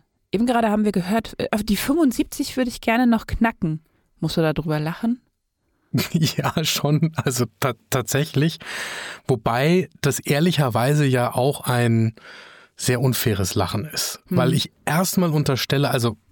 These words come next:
Speaker 2: ich glaube, ist allen klar, Menschen, die irgendwie jetzt mit Incretin Mimetika versuchen, die fünfundsiebzig Kilogramm zu erreichen,
Speaker 1: Fünfundsechzig wären noch besser.
Speaker 2: wenn die nicht ein Meter dreißig groß sind,
Speaker 1: Ja.
Speaker 2: dann brauchen die das natürlich eigentlich nicht.
Speaker 1: Das wäre die Frage, ne?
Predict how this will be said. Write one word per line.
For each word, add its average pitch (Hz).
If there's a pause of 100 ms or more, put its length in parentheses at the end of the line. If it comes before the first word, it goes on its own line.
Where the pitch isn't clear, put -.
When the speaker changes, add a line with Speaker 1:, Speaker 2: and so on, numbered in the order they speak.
(220)
Speaker 2:
ich -
glaube, 131
ist -
allen 123
klar, 127 (520)
Menschen, 135
die 139
irgendwie 131
jetzt 123
mit 123
Incretin 143
Mimetika 131
versuchen, 123
die 120
fünfundsiebzig 131
Kilogramm 139
zu 135
erreichen, 113 (580)
Speaker 1:
Fünfundsechzig 285
wären 262
noch 285
besser. 127
Speaker 2:
wenn 165
die 170
nicht 156
ein 147
Meter 156
dreißig 131
groß 143
sind, 135
Speaker 1:
Ja. 139
Speaker 2:
dann 131
brauchen 127
die 110
das 104
natürlich 95
eigentlich 101
nicht. 120
Speaker 1:
Das 165
wäre 170
die 175
Frage, 175
ne? 151